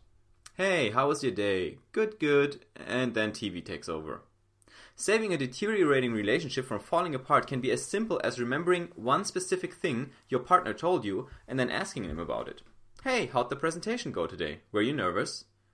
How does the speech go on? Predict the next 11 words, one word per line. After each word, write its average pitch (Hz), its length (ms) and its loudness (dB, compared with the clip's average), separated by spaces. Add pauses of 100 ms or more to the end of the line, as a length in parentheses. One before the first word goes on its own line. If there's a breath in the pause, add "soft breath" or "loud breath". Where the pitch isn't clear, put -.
(320 soft breath)
Shows 185 540 2 (160)
you 131 140 -2
remember 127 680 0
and 127 400 -2
are 107 80 2
curious 131 460 0
about 92 280 -2
how 90 140 -2
their 104 160 -2
story 95 320 -4
evolves. 127 520 -4